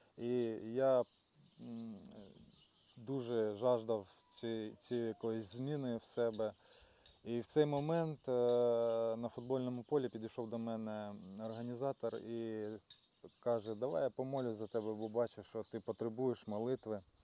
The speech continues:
Помолюсь в ім'я Ісуса Христа». Е, і після цієї молитви, м, щось відбулось надзвичайне. Я почув, е, почув такий голос, що Ісус є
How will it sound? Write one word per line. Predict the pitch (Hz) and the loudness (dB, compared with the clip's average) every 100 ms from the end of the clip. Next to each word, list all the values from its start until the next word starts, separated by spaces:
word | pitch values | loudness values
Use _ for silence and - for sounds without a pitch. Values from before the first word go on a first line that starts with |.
| - - - - _ | -20 -20 -20 -20 _
Помолюсь | 120 131 127 113 - | -2 0 0 -2 -2
в | |
ім'я | 117 113 107 | -4 -2 -4
Ісуса | 104 113 - | -6 -10 -10
Христа». | 104 117 - - 131 131 120 _ - - - _ - - - | -10 -10 -10 2 4 6 2 _ -20 -20 -20 _ -20 -16 -8
Е, | 104 107 107 104 101 98 98 104 | -4 -2 -2 -2 -2 -4 -8 -12
і | _ _ | _ _
після | 127 - | -8 -6
цієї | 120 143 139 | -2 2 2
молитви, | 139 143 151 139 120 117 | 2 0 0 0 2 2
м, | 113 98 110 113 110 104 | 2 -4 -8 -8 -8 -10
щось | - 131 - | -2 -2 0
відбулось | 127 120 135 139 - | -4 0 2 2 0
надзвичайне. | 107 104 110 - 156 139 117 107 101 | -6 -6 -8 -6 0 2 0 -4 -4
Я | 110 | -6
почув, | - 107 - 135 139 | -6 -12 -10 -4 0
е, | 120 107 98 - 98 95 92 - | 2 0 -4 -8 -8 -8 -10 -10
почув | 113 107 - 131 123 117 101 | -10 -10 -4 0 2 2 0
такий | - - 117 113 | -10 -8 -8 -8
голос, | 107 135 131 110 - - - - - - - - - - - | -2 0 2 0 -2 -20 -20 -20 -20 -20 -20 -20 -20 -20 -16
що | - 107 | -4 -2
Ісус | 101 - 123 113 110 | -4 -6 -6 -6 -6
є | 110 107 113 | -6 -4 -8